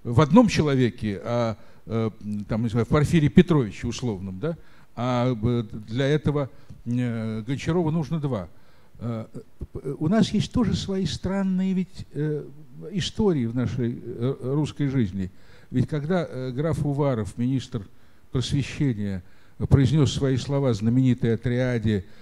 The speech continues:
э, православие, э, э, о, о, да, вычитанные у немцев, на самом деле, православие, самодержавие, народность,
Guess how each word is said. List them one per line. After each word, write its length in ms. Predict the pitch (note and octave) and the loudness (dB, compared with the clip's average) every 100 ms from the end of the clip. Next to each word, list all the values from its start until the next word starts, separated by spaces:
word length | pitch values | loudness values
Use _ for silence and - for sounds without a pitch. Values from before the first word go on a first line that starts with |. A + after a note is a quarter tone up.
| - - | -16 -10
э, 260 | G#2+ G#2+ - | -8 -6 -2
православие, 760 | A#2+ B2 - C#3 B2 A2+ A2 | 0 0 0 0 0 0 -4
э, 160 | A2 A#2 | -2 -2
э, 120 | A2+ G#2+ - - - | -4 -8 -12 -14 -6
о, 80 | |
о, 260 | C3+ C3 B2+ - - - - | -4 -2 -4 -6 -18 -20 -18
да, 340 | B2+ A#2 C3 | -14 -4 -2
вычитанные 560 | B2 E3+ - - C#3 C#3+ | 4 4 2 0 4 8
у 100 | D#3+ | 8
немцев, 440 | D#3+ C3+ G#2 G#2 | 10 8 4 0
на 120 | G#2+ A2+ | 0 0
самом 260 | B2+ A#2 | 0 0
деле, 220 | A#2 G#2 | 0 -2
православие, 540 | - C3+ C3 D#3 C3 B2+ | 0 0 0 0 2 2
самодержавие, 720 | - B2+ C#3 B2 C3 A#2 A2+ | 2 0 2 2 2 2 0
народность, 640 | D3 G#3+ B3+ E3+ C3+ | 0 0 0 0 -2